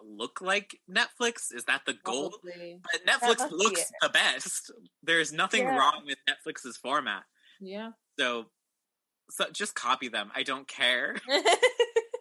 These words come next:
Speaker 3: If
Speaker 2: know.
Speaker 3: you
Speaker 1: Like, I
Speaker 3: need to do this on your own, then, like,
Speaker 1: Did they
Speaker 3: just copy
Speaker 1: patent
Speaker 3: from what the ones he knows.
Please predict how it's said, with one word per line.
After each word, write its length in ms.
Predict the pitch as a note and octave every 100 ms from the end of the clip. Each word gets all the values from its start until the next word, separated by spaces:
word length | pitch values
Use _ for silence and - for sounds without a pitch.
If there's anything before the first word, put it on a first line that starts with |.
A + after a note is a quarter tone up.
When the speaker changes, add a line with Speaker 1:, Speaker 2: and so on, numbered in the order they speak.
| _ _ -
Speaker 3:
If 100 | B3
Speaker 2:
know. 80 | D4
Speaker 3:
you 60 |
Speaker 1:
Like, 80 | C#4+
I 140 | E4+
Speaker 3:
need 280 | D4 E4+ F4
to 100 | - C4
do 220 | A#3 B3
this 160 | C#4+
on 160 | C#4 C4
your 160 | A3+ F#3+
own, 480 | G3+ G#3+ A#3 B3+
then, 160 | A#3+ A3+
like, 340 | G#3+ G#3 G3 _ _ _ _ _
Speaker 1:
Did 140 | - D#3+
they 140 | F3+
Speaker 3:
just 200 | D#4 -
copy 300 | - - -
Speaker 1:
patent 120 | E3+
Speaker 3:
from 160 | F#3 A3
what 180 | G#3 -
the 80 | G3+
ones 220 | - -
he 120 | A#3+
knows. 440 | - - - -